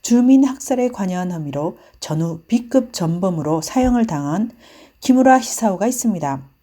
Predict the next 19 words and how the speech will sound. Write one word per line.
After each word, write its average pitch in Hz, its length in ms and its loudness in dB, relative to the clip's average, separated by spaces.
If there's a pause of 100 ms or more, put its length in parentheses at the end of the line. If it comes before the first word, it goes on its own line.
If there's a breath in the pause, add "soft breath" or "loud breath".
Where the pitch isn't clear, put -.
(560)
교토 285 300 0
대학에 226 360 4
다녔던 180 580 -4
명석했던 170 800 -6
이 196 100 -6
청년은 165 560 -4 (480 loud breath)
전후 262 320 6
재판 220 360 0
후 165 220 -4
사형수로 254 640 0
복역하면서 175 880 -6 (380 soft breath)
교수형에 240 560 4
처해지기까지의 202 1040 0
이 180 100 -6
개월간 160 540 -4 (240)
유서와 214 400 2
같은 180 380 -8
수기를 269 420 -2
씁니다. 143 580 -4